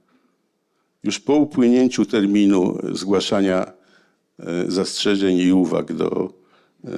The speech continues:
do projektu ustawy, który zresztą został przyjęty bez tych zastrzeżeń, przyleciał do Polski ówczesny prezes,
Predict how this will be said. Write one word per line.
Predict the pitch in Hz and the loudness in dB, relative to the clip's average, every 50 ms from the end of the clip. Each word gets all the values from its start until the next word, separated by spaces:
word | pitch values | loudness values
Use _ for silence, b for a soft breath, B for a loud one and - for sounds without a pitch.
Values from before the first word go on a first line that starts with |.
| 78 78 80 80 78 80 82 80 78 78 80 87 87 | -6 -4 -4 -4 -4 -4 -6 -6 -4 -4 -6 -6 -8
do | - 80 87 90 | -6 -6 -4 -4
projektu | 87 - 92 90 90 90 - - - 87 | -2 0 0 0 0 0 -2 -2 -2 -2
ustawy, | 85 - - - 82 - 120 127 | -2 -2 -2 -4 -2 -2 -2 -2
który | - - 147 127 | -2 -2 -2 0
zresztą | 113 107 92 - - - 90 | 0 0 -2 -4 -4 -4 -4
został | 85 87 - - - 82 - | -4 -4 -6 -6 -6 -8 -6
przyjęty | - - - 87 82 80 78 76 - - 98 | -8 -8 -6 -4 -4 -4 -4 -6 -8 -10 -10
bez | 104 104 - - | -10 -10 -12 -12
tych | - - 82 85 | -14 -16 -14 -12
zastrzeżeń, | 92 92 87 - - - - 90 82 90 98 110 120 B B B B B B B B B B B B B - | -12 -12 -10 -10 -8 -6 -6 -4 -4 -4 -4 -4 -6 B B B B B B B B B B B B B -10
przyleciał | - - 113 120 135 131 131 - 123 117 | -4 -2 0 2 2 0 0 0 -2 -2
do | 110 107 101 | -2 -4 -4
Polski | - 117 110 110 - - - 120 110 | -2 -2 -4 -4 -6 -6 -2 -2 -2
ówczesny | 98 92 - - 101 92 - - 107 95 | -2 -2 -6 -8 -8 -6 -4 -4 -4 -4
prezes, | - 95 90 95 95 95 95 92 - - - - | -2 -4 -4 -2 -2 -4 -4 -6 -8 -10 -10 -10